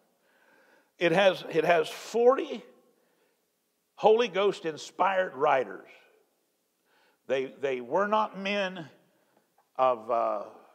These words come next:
secular education. They were men of God. So the Bible is the most profound book accessible to man, so that's why it's fun to study it. That's why it yields more to mankind than any other book on the face of the earth.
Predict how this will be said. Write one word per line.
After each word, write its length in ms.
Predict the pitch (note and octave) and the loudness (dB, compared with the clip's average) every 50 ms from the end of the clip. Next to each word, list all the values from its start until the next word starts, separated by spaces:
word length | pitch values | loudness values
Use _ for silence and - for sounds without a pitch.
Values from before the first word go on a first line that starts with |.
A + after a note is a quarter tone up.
| _ _ _ _ _ _ _ _ _ | _ _ _ _ _ _ _ _ _
secular 540 | - - - G3 G#3+ G3+ - G3 G3 F#3 G3 | -8 2 4 4 4 4 2 -4 -2 -2 -2
education. 680 | G3+ F#3 D3+ F3 E3 - G3+ G3+ F#3 - F3+ F#3 E3+ | -2 -4 -6 -10 -6 -2 -2 -2 -2 -4 -6 -8 -6
They 120 | C#3+ D#3+ D3 | -6 -8 -6
were 160 | B2+ C3 B2+ | -6 -8 -8
men 180 | C3 C#3+ D3 D3+ | -8 -8 -8 -8
of 140 | D3+ C3+ | -8 -4
God. 360 | - C#3 A#2 - - - - - _ _ _ _ _ _ _ _ _ _ _ _ _ _ _ | -2 0 0 0 -2 -8 -18 -20 _ _ _ _ _ _ _ _ _ _ _ _ _ _ _
So 140 | - - E3 | -2 0 2
the 80 | D#3+ F3+ | 6 8
Bible 300 | A#3 B3+ C4+ C4 B3 A#3 | 10 10 10 10 8 6
is 60 | G#3 | 2
the 60 | G#3 | 6
most 200 | A3+ A#3 A3 A3+ | 6 6 6 6
profound 460 | - G#3+ G3+ - F#3+ - G#3 G#3 F#3+ | 4 2 2 2 2 2 2 2 2
book 240 | F#3 G3+ G#3 G3+ - | 4 4 4 4 2
accessible 500 | F3+ - - - G3+ G#3 F3+ - E3 E3+ | -4 -4 -2 -2 0 0 -2 -2 -2 0
to 80 | E3 E3+ | 0 0
man, 300 | F#3 G3 G3+ G3 F3+ D#3+ | 0 0 0 0 0 0
so 120 | - E3 | -2 2
that's 260 | D#3+ F#3+ G3+ F#3+ - | 4 4 2 2 0
why 160 | F3+ G3+ G3 | -4 0 0
it's 160 | F#3 D#3+ - - | 0 -2 -2 -8
fun 300 | - - G3+ G#3 F#3 D#3+ | -6 -4 -4 -4 -4 -6
to 80 | D#3+ | -10
study 400 | C#3+ - - F#3 F#3+ G3 G#3+ A3+ | -10 -8 -4 -2 -2 0 2 0
it. 140 | A3+ - - - - - - | 0 0 -2 -14 -20 -12 -4
That's 240 | E3 E3+ F3 - - | -4 -2 -2 -2 -2
why 140 | F#3 G3 F3 | 0 2 2
it 180 | D#3+ D#3 - D#3+ | 2 2 0 -6
yields 400 | F3+ G3+ G#3 G3+ G3 C#3 - - B2+ | -2 2 2 2 2 0 -10 -14 -8
more 540 | D#3 F#3+ G3+ G#3+ A3+ B3 C4 C4+ A#3+ - - - - - - _ _ | -2 2 4 8 8 8 8 6 2 -2 -6 -14 -20 -20 -20 _ _
to 160 | - - F3+ E3 | -8 -6 -6 -4
mankind 560 | E3 G3+ A#3 B3 A#3+ G3 G3+ G3+ G#3 G3+ E3 | -4 -4 -6 -6 -4 0 0 2 2 2 -2
than 120 | D3+ D3 | -4 -4
any 220 | F#3+ A#3+ C4 C4 B3+ | -4 -6 -6 -6 -4
other 180 | A#3+ A#3+ A3 | -2 -4 -4
book 280 | E3+ E3+ G3 G3+ G3 - | -4 -4 -6 -6 -4 -4
on 80 | D#3+ | -6
the 80 | D#3 C3+ | -6 -6
face 320 | - - E3 F3+ E3 - | -8 -6 -6 -6 -6 -10
of 80 | E3 D#3+ | -14 -12
the 120 | D#3 D#3+ | -6 -4
earth. 200 | D3 C3+ A2+ G2 | -2 -2 -2 -4